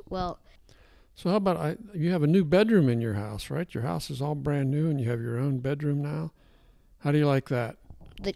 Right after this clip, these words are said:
Speaker 1: a tornado wrecked it, so we, so it's gone now, but th-, they've rebuilt it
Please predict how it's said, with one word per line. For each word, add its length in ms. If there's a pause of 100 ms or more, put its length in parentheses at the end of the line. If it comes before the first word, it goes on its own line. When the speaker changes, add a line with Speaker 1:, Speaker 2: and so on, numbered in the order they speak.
Speaker 1:
a 80
tornado 680
wrecked 460
it, 160
so 540 (640)
we, 560 (880)
so 200
it's 140
gone 280
now, 500
but 360
th-, 220
they've 280
rebuilt 420
it 160